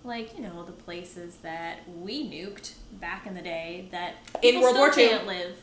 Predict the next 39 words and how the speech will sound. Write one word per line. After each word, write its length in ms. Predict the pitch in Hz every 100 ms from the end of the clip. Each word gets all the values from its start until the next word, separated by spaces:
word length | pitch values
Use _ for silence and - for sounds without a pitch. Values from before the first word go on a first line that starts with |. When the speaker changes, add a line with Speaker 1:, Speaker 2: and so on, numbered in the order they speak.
| - 190
Speaker 1:
yeah, 160 | 190 - -
in 120 | 247 240
this 220 | 247 -
time, 380 | 240 202 202 233 262 -
still 180 | 403 427
can't 180 | 262 202
inhabit. 500 | 190 175 175 175 - - -
They 100 | 277
still 300 | - 285 294
have, 320 | 226 214 180
like, 240 | 170 - - - - - - - - -
cancer 720 | - 196 196 196 190 185 185 - - - - - - - - - - -
symptoms, 560 | - - 208 196 196 190
side 120 | 180
effects, 320 | 185 180 -
whatever. 360 | 180 175 180 180 - - -
They 80 |
still 160 | 202 190
have 140 | 180
birth 240 | 208 208 208
defects. 480 | 202 196 190 190 190
Like, 120 | 185 208
wouldn't 280 | 294 440 440
it 140 | -
be 420 | 269 269 269 - - - - -
like 460 | 170 175 220 -
that? 280 | 185 220 220
You 100 | 233
wouldn't 380 | 269 302 311 - -
Speaker 2:
You 140 | 254 370
would 140 | 427
see 320 | - - 277
it 100 | 196
in 160 | - 311
the 60 | -
Speaker 1:
Animals 360 | 311 302 240
wouldn't 280 | 233 240 226
be 100 | 214
normal. 760 | 214 214 208 208 202 196 196